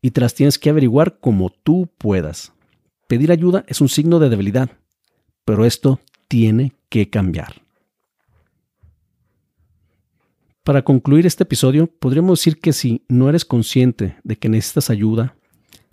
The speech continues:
que no has podido dejar o controlar tus miedos, si no dejas el orgullo a un lado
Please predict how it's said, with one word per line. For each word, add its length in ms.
que 120
no 180
has 120
podido 320
dejar 540
o 140
controlar 460
tus 160
miedos, 560
si 180
no 100
dejas 300
el 100
orgullo 340
a 40
un 120
lado 300